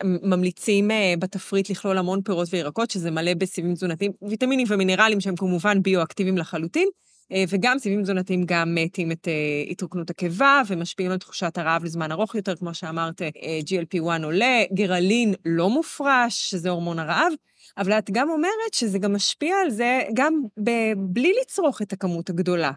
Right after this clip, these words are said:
כלומר, שזה מטורף, כי זה זה ועוד זה ועוד זה, זה בעצם משוואה מאוד גדולה של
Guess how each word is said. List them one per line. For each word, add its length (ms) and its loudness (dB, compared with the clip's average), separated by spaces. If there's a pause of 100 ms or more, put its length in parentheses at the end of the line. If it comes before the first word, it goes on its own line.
(100)
כלומר, 440 -2 (360)
שזה 300 0
מטורף, 560 0
כי 120 -2
זה 140 -2
זה 240 2
ועוד 200 0
זה 180 0
ועוד 200 -2
זה, 240 -2
זה 100 0
בעצם 240 -2
משוואה 440 0
מאוד 400 0
גדולה 440 0
של 340 -2